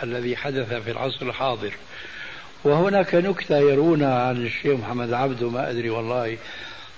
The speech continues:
تصح عنه أو لا تصح، وهذا الثاني هو الذي أرجوه، لأنها واضحة أن فيها منتهى التكلف.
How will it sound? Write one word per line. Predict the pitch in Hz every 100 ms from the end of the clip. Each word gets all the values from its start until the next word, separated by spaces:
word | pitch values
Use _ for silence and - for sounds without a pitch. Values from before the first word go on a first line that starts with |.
| -
تصح | 123 - 156 110
عنه | 139 151 127 139 143 - - - - - - 135
أو | 131
لا | 127 139
تصح، | 135 131 - 139 127 -
وهذا | 120 117 131 120
الثاني | 110 139 143 135
هو | 151
الذي | 156 160 175
أرجوه، | 165 156 185 165 113 - - - - -
لأنها | 123 135 160 151 147
واضحة | 147 180 160 151 143 156
أن | 147 139
فيها | 151 156 143
منتهى | 147 156 156 180
التكلف. | 170 - 139 127 107